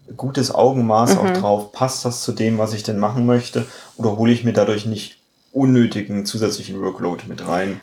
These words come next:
Speaker 2: Und es steckt ja auch so ein bisschen in den Begriffen Produktentwicklung und Projektmanagement oder Produktmanagement
Speaker 1: Mhm.
Speaker 2: und Projektmanagement. Bei dem einen weiß ich das Produkt noch nicht, ne?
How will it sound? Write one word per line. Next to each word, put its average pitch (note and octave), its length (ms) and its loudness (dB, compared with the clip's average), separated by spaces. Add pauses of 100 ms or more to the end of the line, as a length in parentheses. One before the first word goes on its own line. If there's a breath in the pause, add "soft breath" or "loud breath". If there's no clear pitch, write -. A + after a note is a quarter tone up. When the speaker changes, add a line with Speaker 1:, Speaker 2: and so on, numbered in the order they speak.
Speaker 2:
Und A#3 100 2
es A#3 100 2
steckt C4+ 260 0
ja B3 180 4
auch B3 40 0
so - 120 0
ein A3+ 80 4
bisschen C4 340 4
in A#3 160 0
den A3+ 160 2
Begriffen A#3 960 -2
Produktentwicklung A3 1040 0
und G3+ 800 -4
Projektmanagement G3+ 840 0
oder F3 160 -6
Produktmanagement F3+ 920 -4
Speaker 1:
Mhm. - 80 -8
Speaker 2:
und F3 220 -12
Projektmanagement. G3 960 -2 (440 loud breath)
Bei F#3+ 140 4
dem G3 160 -2
einen A3+ 540 0 (160)
weiß G#3+ 340 0
ich G#3 120 -6
das G3+ 160 -4
Produkt C4+ 500 0
noch E3 200 -8
nicht, D#3+ 520 -8
ne? D4+ 200 0